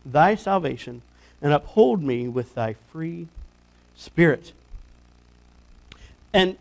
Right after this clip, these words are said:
you know what? This is just the greatest part. He res-, he restores his joy.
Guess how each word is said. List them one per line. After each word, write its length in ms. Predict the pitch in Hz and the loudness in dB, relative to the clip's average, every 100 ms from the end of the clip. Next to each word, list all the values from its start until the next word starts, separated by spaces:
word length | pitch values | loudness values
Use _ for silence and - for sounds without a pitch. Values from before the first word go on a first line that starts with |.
| - | -4
you 120 | 214 | 2
know 100 | 202 | 6
what? 240 | 180 180 - - | 6 6 2 0
This 180 | 240 151 | 2 4
is 60 | 131 | 2
just 280 | 147 - | -2 -2
the 60 | 147 | -4
greatest 420 | 139 143 135 - - _ - - - | 0 2 2 -4 -12 _ -16 -16 0
part. 280 | 156 160 - - - | 4 4 0 -8 2
He 80 | |
res-, 260 | 247 208 - - | 4 4 0 -2
he 160 | 196 | 0
restores 520 | 196 185 - 277 269 - | 0 -4 8 10 10 8
his 140 | 165 | -4
joy. 420 | 131 226 226 214 | 6 8 8 6